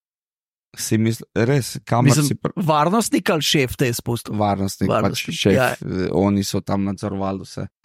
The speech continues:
Speaker 2: Ok.
Speaker 1: Si
Speaker 2: Se pravi, salamo ste prešvercali,
Speaker 1: vse,
Speaker 2: kaj
Speaker 1: vse,
Speaker 2: ste še
Speaker 1: vse,
Speaker 2: prešvercali?
Speaker 1: vse. Eh, ja. Malo vina tudi. Eh, ampak na koncu je res, je rekel Borut, če v-, v-, eh, Mačkošek je rekel, "Če osvojimo medaljo,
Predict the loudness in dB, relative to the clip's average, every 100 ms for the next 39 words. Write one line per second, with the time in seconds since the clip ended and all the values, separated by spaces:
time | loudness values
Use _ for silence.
0 | -14 -12 -12 -16 -20 _ -4 0 2 0
1 | -2 -2 0 2 2 0 0 0 0 0
2 | 2 4 4 4 4 2 2 0 0 0
3 | 0 2 2 0 -2 -4 -4 -8 -12 _
4 | _ -20 -20 _ -6 -2 0 0 -2 -4
5 | -6 -10 -10 -10 _ _ _ _ _ _
6 | _ _ _ -14 -14 -16 _ _ -6 -2
7 | 0 2 2 4 4 0 0 -2 -2 _
8 | _ _ _ _ _ _ _ _ _ -2
9 | 0 0 -2 -6 -6 -4 -2 -2 -2 0
10 | 0 0 0 0 0 0 -2 -2 -2 0
11 | 2 0 -2 -2 0 -2 -4 -4 -4 -4
12 | -2 0 0 -2 -4 -4 -4 -2 -2 -4
13 | -4 -6 _ _ _ _ -2 0 2 2
14 | 2 2 2 2 2 2